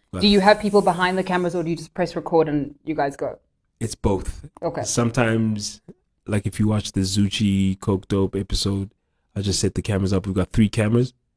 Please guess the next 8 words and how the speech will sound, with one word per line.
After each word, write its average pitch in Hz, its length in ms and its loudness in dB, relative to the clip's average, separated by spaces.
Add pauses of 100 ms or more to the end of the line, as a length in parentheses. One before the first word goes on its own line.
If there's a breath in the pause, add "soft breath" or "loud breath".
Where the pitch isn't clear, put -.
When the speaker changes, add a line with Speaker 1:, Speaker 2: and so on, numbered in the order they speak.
(600)
Speaker 1:
So 90 540 -4 (240)
set - 220 0
one 104 200 0
on 95 160 2
wide, 110 460 6 (640)
set 107 240 -2
one, 98 280 2
like, 95 320 -6